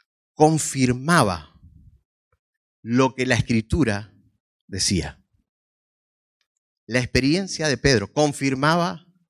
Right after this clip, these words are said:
lo que la Escritura en el Antiguo Testamento decía.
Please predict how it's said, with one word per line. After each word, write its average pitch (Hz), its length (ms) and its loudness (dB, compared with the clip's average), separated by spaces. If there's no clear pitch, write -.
lo 123 240 -2
que 127 80 0
la 120 80 0
Escritura 113 560 0
en 135 180 -2
el 127 120 0
Antiguo 160 560 0
Testamento 117 840 -4
decía. 92 580 -2